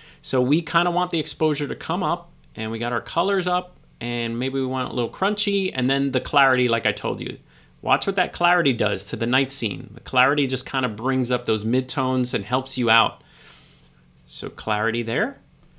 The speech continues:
And that is where I want the lights. But notice that here we're getting a lot more yellow light, and on the left side of the photograph we're not. So this image can be finished with the dodging and burning. Now I have my levels way up so I could see what's happening.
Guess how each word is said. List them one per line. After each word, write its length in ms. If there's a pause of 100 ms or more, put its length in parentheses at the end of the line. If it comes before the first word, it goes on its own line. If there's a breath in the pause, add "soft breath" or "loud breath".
(800 soft breath)
And 560 (240)
that 300
is 120
where 360
I 60
want 320
the 60
lights. 440
But 200
notice 420
that 200
here 380
we're 100
getting 240
a 60
lot 340
more 220
yellow 400
light, 400
and 100
on 120
the 80
left 200
side 160
of 80
the 60
photograph 500
we're 80
not. 460 (100)
So 140
this 200
image 280
can 120
be 100
finished 520
with 380
the 100
dodging 460
and 160
burning. 460 (120)
Now 180
I 60
have 220
my 120
levels 440
way 240
up 160
so 120
I 60
could 160
see 220
what's 180
happening. 560